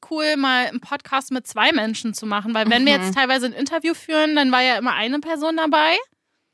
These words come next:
Speaker 2: Ja.
Speaker 1: Oder wir beide mit einer Person. Kam das vor?
Speaker 2: Ja.
Speaker 1: Nee, es kam nicht vor.
Speaker 2: Nee,
Speaker 1: Ähm,
Speaker 2: es kam nicht vor.
Speaker 1: <laughs> das war voll random. Aber ja, äh, mit vier,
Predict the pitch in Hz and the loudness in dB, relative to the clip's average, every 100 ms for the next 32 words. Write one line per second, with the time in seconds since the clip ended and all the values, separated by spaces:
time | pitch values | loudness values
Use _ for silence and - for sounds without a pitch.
0 | - 202 185 262 262 240 226 254 294 302 | -6 -2 2 4 4 4 4 2 0 -4
1 | - 285 302 - 294 277 285 381 427 _ | -4 -4 -4 -6 -10 -8 -10 -10 _ _
2 | _ _ 190 185 - 220 196 - 226 190 | _ _ -20 -20 -14 -4 -4 -4 -6 -6
3 | - 196 220 - 285 294 _ - _ - | -8 -12 -12 -10 -10 -10 _ -20 _ -2
4 | 254 262 269 294 320 302 214 - 254 277 | 2 4 2 0 0 -2 -4 -8 -14 -14
5 | _ 415 - 202 - 190 208 220 254 - | _ -8 -6 -12 -12 -8 -6 -6 -8 -12
6 | - - _ 262 269 277 240 220 - 233 | -20 -20 _ 4 6 4 4 2 -2 -8
7 | 233 - - 262 302 330 | -10 -12 -8 -4 -4 -6